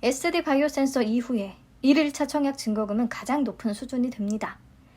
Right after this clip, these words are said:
최근에 인기 공모주들 보면 또 일 일 차 증거금 대비해서 이 일 차의 열 배 정도 증거금이 증가하는 경향이 있더라고요.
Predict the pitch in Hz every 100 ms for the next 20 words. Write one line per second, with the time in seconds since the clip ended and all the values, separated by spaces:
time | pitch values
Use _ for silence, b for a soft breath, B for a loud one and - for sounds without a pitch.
0 | b b - 359 349 330 330 294 247 285
1 | 339 302 240 277 277 254 262 226 208 208
2 | 226 196 B B B - 214 - 269 311
3 | 311 285 240 233 240 233 214 220 214 208
4 | 254 269 B B B 226 277 269 269 254
5 | 208 202 285 359 392 359 330 285 302 247
6 | - 220 240 233 240 233 240 294 294 285
7 | 214 208 214 202 - 240 233 196 208 262
8 | 202